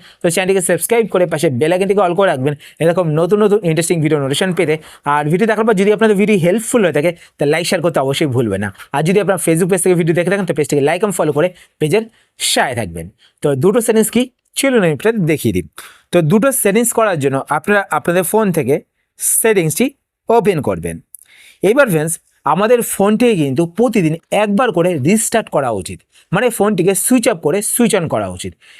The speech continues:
এবার প্রতিদিন আমরা যদি ম্যানুয়ালি আমাদের ফোনটিকে সুইচ অফ করে সুইচ on করতে যাই, সেটা অনেক বিরক্তকর।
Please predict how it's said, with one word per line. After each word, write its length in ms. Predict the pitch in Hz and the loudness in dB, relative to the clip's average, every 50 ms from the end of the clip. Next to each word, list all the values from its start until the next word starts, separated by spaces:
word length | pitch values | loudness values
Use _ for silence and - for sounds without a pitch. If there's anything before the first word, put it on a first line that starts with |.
| _ _ | _ _
এবার 180 | - 269 302 302 - - _ _ | 0 2 2 0 0 -6 _ _
প্রতিদিন 420 | 175 202 220 - 262 254 247 240 | 0 0 2 4 2 4 2 2
আমরা 260 | - 175 180 190 208 | 0 0 0 2 2
যদি 160 | 190 220 220 | 2 2 2
ম্যানুয়ালি 760 | 180 151 139 139 151 156 170 196 240 254 240 214 165 156 165 | 2 2 0 0 0 0 2 2 4 4 4 4 4 2 2
আমাদের 240 | 160 151 165 170 170 | 2 0 0 0 0
ফোনটিকে 360 | 160 175 170 165 170 165 175 165 | 0 0 0 2 2 0 0 0
সুইচ 460 | - - - 180 190 170 - - - - _ - | -2 -2 0 0 0 0 -2 -6 -8 -8 _ -2
অফ 280 | 156 165 185 180 - - | 0 0 0 -2 -2 -2
করে 200 | 190 180 170 165 | 0 0 0 0
সুইচ 280 | - - 175 170 - | 0 0 0 2 2
on 140 | 175 165 160 | 0 0 0
করতে 240 | 156 185 175 175 156 | 0 -2 -2 0 -2
যাই, 180 | 143 135 143 - _ _ - _ _ | -2 -2 -2 -4 _ _ -20 _ _
সেটা 200 | - - 269 269 | -6 -2 0 0
অনেক 240 | 233 247 247 185 143 | 2 2 2 2 2
বিরক্তকর। 540 | 160 175 190 180 - - - 98 87 87 | 2 2 0 -2 -2 -6 -6 -6 -6 -8